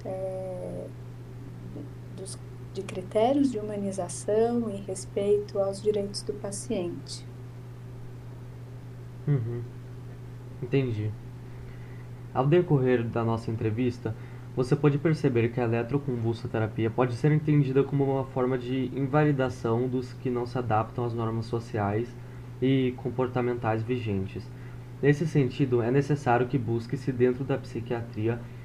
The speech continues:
Speaker 2: caminhos de inclusão social de pessoas como, com doenças mentais através da arte, respeito, acolhimento e afeto, como a médica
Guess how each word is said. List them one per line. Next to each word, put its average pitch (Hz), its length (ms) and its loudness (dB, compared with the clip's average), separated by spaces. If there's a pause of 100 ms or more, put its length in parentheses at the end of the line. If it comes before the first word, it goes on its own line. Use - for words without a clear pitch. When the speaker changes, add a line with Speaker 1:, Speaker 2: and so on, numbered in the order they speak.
(140)
Speaker 2:
caminhos 127 400 4
de 147 80 4
inclusão 131 440 4
social 120 600 2
de 120 100 -4
pessoas 120 480 2
como, 123 360 0 (280)
com 135 160 2
doenças 123 480 4
mentais 117 480 2
através 123 460 2
da 117 120 2
arte, 117 520 0
respeito, 120 760 0 (320)
acolhimento 127 880 6
e 131 140 4
afeto, 120 540 0 (340)
como 135 240 6
a 135 60 6
médica 127 580 2